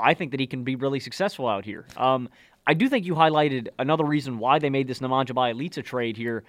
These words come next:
Um, forty-one percent off the catch last season. They need shooters. He's only twenty-nine percent on the year. Uh,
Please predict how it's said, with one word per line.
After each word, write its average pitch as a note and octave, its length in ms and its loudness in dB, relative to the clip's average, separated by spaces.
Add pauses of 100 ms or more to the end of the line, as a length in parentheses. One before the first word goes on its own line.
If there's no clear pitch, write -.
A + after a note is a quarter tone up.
(400)
Um, A#2+ 400 2
forty-one F3+ 480 2
percent D#3+ 340 -2
off C#3 140 0
the - 80 -10
catch C#3+ 240 0
last C3+ 320 2
season. C#3 340 -4
They A#2 160 -2
need C3+ 300 0
shooters. D#3+ 480 -2 (280)
He's D3 140 -4
only G3 200 2
twenty-nine F3+ 420 -2
percent D#3 280 -4
on D3 120 -2
the A#2 80 -4
year. C#3 400 -2 (480)
Uh, C3 180 0